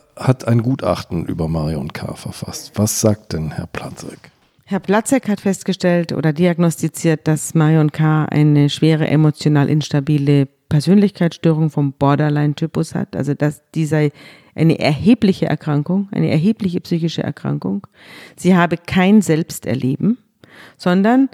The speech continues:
Speaker 2: sie habe, und das finde ich interessant, gerade wenn man sich überlegt, dass die Eltern so auf die,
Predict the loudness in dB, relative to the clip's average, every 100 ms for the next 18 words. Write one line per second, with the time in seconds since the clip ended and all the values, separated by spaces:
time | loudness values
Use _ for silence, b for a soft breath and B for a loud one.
0 | _ 0 2 4 2 2 0 -2 2 2
1 | 2 0 0 0 2 2 2 2 2 2
2 | 0 0 0 0 -2 -4 -2 -2 -4 _
3 | -4 -2 -2 2 2 2 0 0 -2 -2
4 | -4 -2 -2